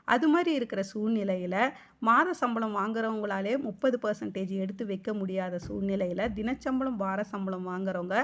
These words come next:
இது மாதிரி சேவிங் ரூலை ஃபாலோ பண்ணுவாங்களா அப்படின்னா, கண்டிப்பா முடியாது தான். ஏன்னா வந்து,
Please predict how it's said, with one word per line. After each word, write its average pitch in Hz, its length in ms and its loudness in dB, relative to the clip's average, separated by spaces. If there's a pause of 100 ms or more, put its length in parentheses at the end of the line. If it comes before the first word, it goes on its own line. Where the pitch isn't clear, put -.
(460)
இது 294 160 4
மாதிரி 302 180 6 (100)
சேவிங் 262 380 4
ரூலை 208 200 0 (120)
ஃபாலோ 214 320 0
பண்ணுவாங்களா 196 500 0 (220)
அப்படின்னா, 190 340 -4 (220)
கண்டிப்பா 220 360 4 (280)
முடியாது 196 500 0
தான். 269 160 8 (520)
ஏன்னா 277 200 6 (100)
வந்து, 233 240 2